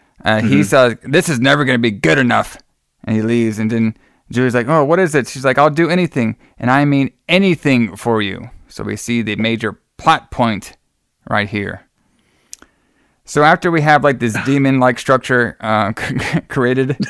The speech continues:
Speaker 2: <laughs> Demon. <laughs> Yeah.
Speaker 1: I do like the Jell-O brain. Uh, that was one of my favorite parts to it. We're now, we're at the
Speaker 2: Yes.
Speaker 1: dinner table. Okay. Larry is going on and on about suing somebody. I'm not sure who he was supposed to be suing. Was it the,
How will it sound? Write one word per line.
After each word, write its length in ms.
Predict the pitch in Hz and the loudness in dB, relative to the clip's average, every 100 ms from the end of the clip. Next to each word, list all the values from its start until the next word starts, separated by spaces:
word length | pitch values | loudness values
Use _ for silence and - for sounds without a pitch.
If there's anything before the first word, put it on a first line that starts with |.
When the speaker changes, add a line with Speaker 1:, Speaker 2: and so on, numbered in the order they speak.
| - | -10
Speaker 2:
<laughs> 180 | - | -6
Demon. 260 | - 214 - | 0 0 0
<laughs> 720 | - - 190 - 196 - 165 - - - - - | -12 -2 -4 -2 -4 -2 -6 -6 -20 -20 -20 -6
Yeah. 300 | 123 - 113 - _ - | -4 0 0 -2 _ -6
Speaker 1:
I 100 | - | -2
do 120 | 143 175 | 2 4
like 160 | 165 | 4
the 100 | 131 | 2
Jell-O 340 | 117 131 135 139 | 2 4 4 4
brain. 440 | 127 139 139 139 - - - | 4 2 2 0 -6 -20 -8
Uh, 60 | |
that 100 | 113 113 | 0 0
was 140 | 110 | 0
one 140 | 113 | 0
of 60 | 113 | 0
my 140 | 110 | 0
favorite 280 | 107 113 110 | -2 -2 -2
parts 320 | - 113 117 - | -2 -2 -2 -4
to 140 | 123 | -4
it. 140 | 123 | -2
We're 80 | 85 | -2
now, 280 | 123 165 202 | 2 6 6
we're 100 | 185 | 6
at 220 | 180 175 | 4 4
the 60 | 147 | 0
Speaker 2:
Yes. 60 | 120 | 2
Speaker 1:
dinner 220 | 160 156 | 2 2
table. 480 | 139 143 131 95 - _ _ _ _ _ _ _ _ - | 2 0 0 -4 -18 _ _ _ _ _ _ _ _ -10
Okay. 360 | 110 110 131 143 _ _ _ - - _ _ _ _ _ _ | -4 -2 -2 -4 _ _ _ -20 -20 _ _ _ _ _ _
Larry 400 | 131 170 190 185 | 2 4 6 4
is 120 | 135 | 2
going 260 | 117 139 139 | 2 2 2
on 240 | 135 147 | 2 4
and 100 | 151 | 4
on 160 | 139 139 | 4 2
about 280 | 117 120 113 | 2 0 -2
suing 340 | - 147 143 | -2 0 2
somebody. 420 | 120 113 101 101 110 | 0 -2 -2 -2 0
I'm 100 | 196 | 2
not 120 | 156 | 2
sure 140 | 139 | 0
who 100 | 117 | -2
he 60 | 143 | 0
was 120 | 123 | -2
supposed 200 | - 120 | -2 -6
to 60 | 107 | -4
be 100 | 104 | -10
suing. 360 | - 113 107 98 | -4 -2 -2 -4
Was 140 | 107 | -6
it 100 | 107 | -6
the, 180 | 104 98 | -8 -8